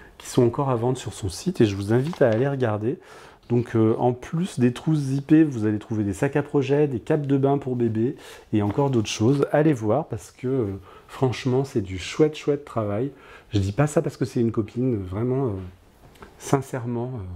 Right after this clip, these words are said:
ça vaut vraiment le coup. Et donc, j'avais très, très envie de vous parler du travail de Margiva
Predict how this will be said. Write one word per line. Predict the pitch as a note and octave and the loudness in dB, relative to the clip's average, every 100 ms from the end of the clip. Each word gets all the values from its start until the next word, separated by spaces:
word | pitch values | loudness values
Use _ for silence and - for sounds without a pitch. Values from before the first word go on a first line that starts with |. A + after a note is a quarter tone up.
| F2 _ _ _ - _ _ _ _ - - | -14 _ _ _ -20 _ _ _ _ -20 -12
ça | - G2+ | -6 4
vaut | B2 | 4
vraiment | A#2+ B2 C3 A2 | 6 4 4 4
le | |
coup. | G#2 - A2 D3+ | -2 -4 0 2
Et | A#2+ | 2
donc, | G#2 C3 | 2 2
j'avais | G#2 F2+ F#2+ B2+ - - - | 4 2 4 2 0 -16 -12
très, | - D#3 | -2 -2
très | - B2+ | 2 0
envie | G#2 F2+ G2 - - - - - | 0 -4 -8 -10 -16 -20 -8 2
de | G#2+ | 2
vous | A2 A#2 | 2 -2
parler | G2 G2+ A2 B2 C3 | -2 0 2 2 2
du | G#2 | -6
travail | - A2 G2+ B2+ | -8 -8 -2 -2
de | A2+ | 0
Margiva | F#2+ C3 A2 G2+ F#2 - | 0 0 -2 -6 -6 -6